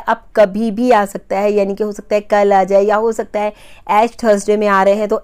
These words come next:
ऐश ने, मैंने आपको बताया था ना अपने लास्ट वीडियो में कि ऐश का जो एक इंटरनेशनल वेबिनार है वो थर्सडे में रखा जाएगा और जिसमें कि ऐश हंड्रेड परसेंट आएंगे और वो हमें बहुत सारी अपडेट्स देंगे। साथ ही साथ दोस्तों,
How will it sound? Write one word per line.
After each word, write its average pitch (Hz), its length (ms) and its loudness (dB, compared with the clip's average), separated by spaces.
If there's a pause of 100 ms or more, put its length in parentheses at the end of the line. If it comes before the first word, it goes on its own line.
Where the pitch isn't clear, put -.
ऐश 202 380 2
ने, 214 320 -4 (380)
मैंने 214 120 0
आपको 226 200 -4
बताया 262 220 0
था 311 100 -4
ना 320 80 -2
अपने 311 160 -4
लास्ट 240 320 0
वीडियो 214 220 -4
में 220 120 -4
कि 226 100 -2
ऐश 190 360 -2
का 214 140 -4
जो 202 100 -2
एक 208 140 -2
इंटरनेशनल 202 600 -4
वेबिनार 185 560 -2
है 214 80 -2
वो 214 280 0 (320)
थर्सडे 190 300 2
में 226 140 0
रखा 208 240 -2
जाएगा 196 360 0
और 208 100 4
जिसमें 208 300 -6
कि 240 100 -4 (100)
ऐश 190 320 -2
हंड्रेड 208 260 -6
परसेंट 208 420 -6
आएंगे 190 440 -4 (300)
और 220 100 -2
वो 240 160 2
हमें 262 180 -2 (100)
बहुत 208 320 -4
सारी 226 320 -2
अपडेट्स 190 540 -4
देंगे। 208 300 -4
साथ 226 320 -2
ही 302 100 -2
साथ 247 260 0 (120)
दोस्तों, 214 440 -4